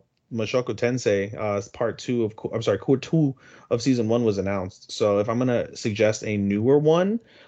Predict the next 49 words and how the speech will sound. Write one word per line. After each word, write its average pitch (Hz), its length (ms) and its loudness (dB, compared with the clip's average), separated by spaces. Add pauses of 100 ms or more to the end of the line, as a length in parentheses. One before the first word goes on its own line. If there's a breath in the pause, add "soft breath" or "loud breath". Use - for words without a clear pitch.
(100 soft breath)
um, 104 720 0
I 107 140 0
would 113 120 2
definitely 107 500 -2
suggest 107 360 -4
everybody 101 320 -2
catch 104 240 -4
up 107 140 -4
on 101 120 -2
Mushoku 104 320 -4
Tensei. 107 340 0
It's 104 120 0
available 107 380 4
on, 101 160 -4
on 95 180 -8
Hulu, 113 380 -2 (380 loud breath)
um, 101 260 -2
so 104 120 -6
you 107 60 -2
can 107 140 -2
watch 104 220 0
the 104 80 -2
first 104 260 -2
half, 107 460 -4
um, 101 600 -4
and 98 380 -4
it 127 240 4
gets 156 260 4
good. 107 340 2
Uh, 117 200 -2
everyone 123 440 -2
knows 113 260 -2
at 101 80 -6
the 120 60 -14
beginning 98 480 -6 (100)
i-, - 40 -6
it's 101 460 -4
a - 20 0
little 104 220 0
ecchi, 107 420 -4 (320 loud breath)
uh, 107 160 2
with 101 100 -4
some 104 120 -4
sexual 101 360 -2
portions, 101 600 -2
but 101 400 2
as 110 340 -4
a 104 80 2
whole, 104 500 4